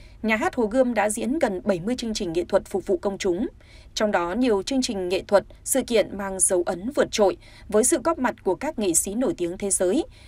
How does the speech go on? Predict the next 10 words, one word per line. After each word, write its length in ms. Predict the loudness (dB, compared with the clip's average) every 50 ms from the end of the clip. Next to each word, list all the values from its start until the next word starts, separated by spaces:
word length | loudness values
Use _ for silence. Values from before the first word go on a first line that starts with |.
| -12 -4
như 340 | -2 -2 0 0 -2 -2 -2 0
nghệ 160 | 0 2 2
sĩ 360 | 2 2 0 0 -2 0 0
saxophone 600 | 0 0 -2 -2 -2 -4 -4 -2 -2 -2 -2 -2
Kennedy, 460 | -4 -2 -2 -2 0 0 0 -2 -2 -4 -10 -20 -18 -8 0
nghệ 120 | 2 4 4
sĩ 300 | 4 4 2 0 -2 -2
violin 500 | 0 2 4 4 4 4 0 -2 -2 -4
Caroline 560 | -8 -2 0 2 4 4 4 4 2 2 0
Campbell, 380 | -2 -6 -8 -4 0 0 0